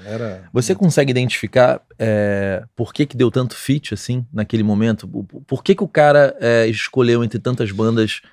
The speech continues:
Speaker 1: Não, na verdade,
Speaker 2: o Jota
Speaker 1: tem,
Speaker 2: Quest?
Speaker 1: tem uma história por trás disso. Vamos lá. É, na verdade, a banda mais que eles queriam, a banda que deu pri-, tudo na Coca-Cola é, é pesquisa.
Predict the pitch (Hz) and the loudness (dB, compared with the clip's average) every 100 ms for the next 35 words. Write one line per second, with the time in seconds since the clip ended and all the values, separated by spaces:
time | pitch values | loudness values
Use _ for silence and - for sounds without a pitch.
0 | - 170 127 143 156 151 117 147 165 185 | 2 4 4 2 4 2 2 4 6 6
1 | 117 113 117 170 190 196 - - - 170 | 6 4 2 4 4 2 -2 -8 -2 2
2 | 185 175 - 139 139 156 160 131 - 139 | 2 0 0 2 2 2 -4 -10 -4 -2
3 | 135 101 101 101 - 151 156 143 _ _ | -2 -6 -10 -10 -12 -12 -14 -16 _ _
4 | _ _ _ - 107 131 87 - _ _ | _ _ _ -10 -8 -6 -8 -14 _ _
5 | _ _ _ _ _ _ _ _ _ _ | _ _ _ _ _ _ _ _ _ _
6 | _ - 101 101 95 92 85 87 - _ | _ -12 -8 -8 -8 -10 -12 -16 -20 _
7 | _ _ _ _ _ _ _ - 104 104 | _ _ _ _ _ _ _ -14 -12 -8
8 | 120 139 123 127 127 117 110 120 123 143 | -4 -4 -2 -4 -4 -4 -4 -4 -4 -4
9 | 180 185 - - 131 120 - 120 104 113 | -6 -10 -14 -12 -10 -10 -8 -8 -8 -10
10 | 156 117 104 123 127 107 120 117 123 - | -10 -12 -8 -8 -8 -6 -6 -6 -16 -6
11 | 180 180 151 135 151 147 139 156 156 - | -4 -2 -4 -4 -4 -2 -2 -4 -8 -16
12 | 147 180 - 104 85 | -8 -6 -6 -10 -14